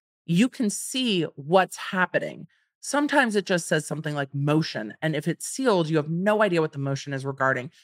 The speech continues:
but you can at least see that something was filed to look into. But here, we can't see the docket, so you don't know if there was a meeting or a hearing held unless the court puts something out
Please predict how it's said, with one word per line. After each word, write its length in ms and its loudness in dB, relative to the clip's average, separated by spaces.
but 120 0
you 100 0
can 140 -2
at 160 0
least 320 -4
see 280 -2
that 160 -4
something 500 -2
was 200 0
filed 340 4
to 100 -12
look 200 -6
into. 440 -2
But 140 2
here, 360 0
we 280 0
can't 460 -8
see 520 -2
the 160 -2
docket, 560 0
so 160 -2
you 220 2
don't 340 2
know 380 2
if 100 -2
there 140 2
was 140 0
a 60 -2
meeting 520 -2
or 360 4
a 440 2
hearing 640 -2
held 640 0
unless 640 2
the 140 -6
court 440 -2
puts 240 -4
something 540 -4
out 260 -4